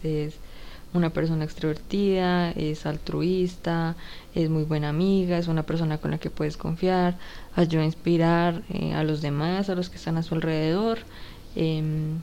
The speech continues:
y pues yo creo que ellas también es, eh, y pues es una líder innata, ¿no? Em, en cuanto a animación encontramos a Moana, a Bon Bon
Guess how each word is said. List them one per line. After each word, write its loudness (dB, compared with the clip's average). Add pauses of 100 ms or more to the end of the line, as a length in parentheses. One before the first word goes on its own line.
(540)
y -2
pues 0
yo -4
creo -4
que 0
ellas -4
también 0
es, -8 (200)
eh, 0
y 2
pues 0
es 2
una 2
líder 0
innata, -4
¿no? -4 (680)
Em, 0 (100)
en 0
cuanto 0
a 2
animación 0
encontramos 0
a 0 (500)
Moana, -2 (1400)
a 2
Bon 2
Bon 2